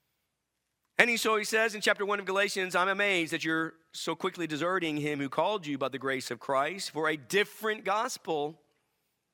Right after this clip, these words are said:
which is really not another, only there are some who are disturbing you and want to distort the gospel of Christ."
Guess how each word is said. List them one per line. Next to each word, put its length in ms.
which 160
is 80
really 200
not 180
another, 400
only 180
there 140
are 40
some 280
who 120
are 120
disturbing 600
you 200
and 140
want 200
to 80
distort 600
the 100
gospel 440
of 80
Christ." 520